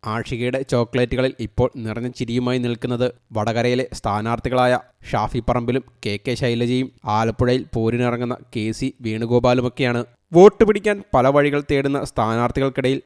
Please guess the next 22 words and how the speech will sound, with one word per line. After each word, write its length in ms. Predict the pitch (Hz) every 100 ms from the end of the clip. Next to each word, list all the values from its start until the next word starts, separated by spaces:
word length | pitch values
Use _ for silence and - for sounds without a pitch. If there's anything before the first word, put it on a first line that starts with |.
| -
മധുരം 400 | 113 110 127 139
നൽകി 280 | 139 135 -
വോട്ട് 300 | 110 120 -
അഭ്യർത്ഥിക്കാമെന്ന 840 | 123 131 - 135 131 131 131 131
ആഷികയുടെ 560 | - 110 113 - 127 135
ഐഡിയ 400 | 131 131 127 131 - 107
വളരെ 320 | 107 117 131
വേഗം 280 | 127 127 131 -
ക്ലിക്കായി. 480 | 110 - 123 127 131 -
ഷാഫി 380 | - 180 190 214
പറമ്പിലിന്റെ 640 | 208 202 202 208 208 208 -
തിരഞ്ഞെടുപ്പ് 440 | 135 131 139 143 147
പ്രചാരണ 440 | 147 151 151 151
വീഡിയോകൾ 460 | 151 147 151 151 147
കണ്ടാണ് 380 | 147 143 143 143
ഷാഫിയെ 480 | - 120 117 - 135
ചോക്ലേറ്റിൽ 580 | - 117 113 127 131 139
പൊതിഞ്ഞാലോ 560 | 139 135 135 135 135
എന്ന 160 | - 123
ആശയം 460 | - 113 117 131 135
മനസ്സിലുദിച്ചത്. 800 | 120 117 110 131 127 123 131 131 _ _ -
ഉടനടി 400 | 113 123 127 135